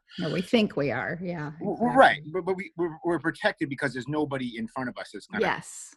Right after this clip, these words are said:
Speaker 2: shock
Speaker 1: It's a
Speaker 2: us
Speaker 1: tangible
Speaker 2: by
Speaker 1: person that you can see
Speaker 2: Right.
Speaker 1: their face, or you could, yeah, exactly. I actually had this happen with, um, Stephen Kovalkovich, where, and, and we're in the field of mental health. So I always take things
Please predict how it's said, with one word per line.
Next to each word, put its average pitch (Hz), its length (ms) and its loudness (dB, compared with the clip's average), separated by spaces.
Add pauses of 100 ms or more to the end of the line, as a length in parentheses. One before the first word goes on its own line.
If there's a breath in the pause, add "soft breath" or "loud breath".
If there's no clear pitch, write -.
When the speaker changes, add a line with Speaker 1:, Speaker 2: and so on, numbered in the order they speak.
Speaker 2:
shock 170 500 4
Speaker 1:
It's 123 80 -2
a 120 60 2
Speaker 2:
us - 40 0
Speaker 1:
tangible 190 380 2
Speaker 2:
by - 100 -2
Speaker 1:
person 156 600 4
that 120 120 2
you 151 160 6
can - 140 -2
see - 180 -2
Speaker 2:
Right. 170 60 8
Speaker 1:
their 165 100 10
face, 139 580 10
or - 80 6
you 147 160 8
could, 147 180 4 (300 loud breath)
yeah, - 400 6
exactly. 139 600 8
I 208 140 10
actually 240 340 8
had 175 180 10
this 175 140 4
happen 170 400 8
with, 147 240 8
um, 147 220 8
Stephen 165 400 8
Kovalkovich, 147 720 6
where, 143 320 8 (360 loud breath)
and, - 160 8
and 147 200 10
we're 196 180 12
in 190 120 12
the 160 60 12
field 151 300 10
of 147 140 8
mental 147 300 8
health. 180 380 4 (480)
So - 440 6
I - 100 -2 (300)
always 190 720 10
take - 360 2
things 143 480 4